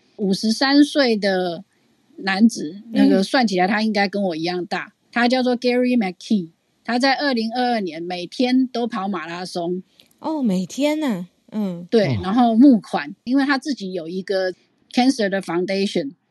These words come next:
Speaker 2: 嗯。
Speaker 1: 要支援癌症治疗的基金会，他就举办了这个活动。而且最厉害的是，我觉得我本来第一次看到这个新闻的时候，我想说，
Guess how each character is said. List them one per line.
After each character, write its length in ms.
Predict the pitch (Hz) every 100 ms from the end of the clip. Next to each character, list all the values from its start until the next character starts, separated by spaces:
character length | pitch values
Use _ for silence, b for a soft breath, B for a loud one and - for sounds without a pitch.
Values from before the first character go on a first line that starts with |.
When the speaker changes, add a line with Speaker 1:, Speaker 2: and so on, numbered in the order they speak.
| _ 123
Speaker 2:
嗯。 80 |
Speaker 1:
要 160 | 117 214
支 320 | - 214 233
援 260 | 220 180 196
癌 160 | 180 185
症 240 | 233 214
治 200 | - 214
疗 240 | 165 139 160
的 220 | 165 156
基 160 | 156 196
金 260 | 185 196 220
会， 300 | 220 156 - _ _ -
他 160 | 247 233
就 240 | 247 226
举 240 | - 180
办 240 | 180 233 214
了 100 | 196
这 200 | 214 208
个 260 | 190 180
活 240 | 175 170 180
动。 300 | 214 180 175
而 100 | 220
且 220 | 262 208
最 220 | 190 277
厉 180 | 247 233
害 160 | 262 208
的 100 | 180
是， 280 | - 196 160
我 180 | 170
觉 160 | 170 190
得 240 | 190 180 - _
我 140 | 208
本 100 | 247
来 160 | 220 220
第 240 | 233 311 294
一 80 |
次 220 | 294 294 254
看 160 | 294
到 140 | 262 254
这 100 | 254
个 100 | 226
新 200 | 247 233
闻 80 |
的 40 | 214
时 60 | 220
候， 60 |
我 60 | 226
想 200 | 220 190
说， 280 | 214 220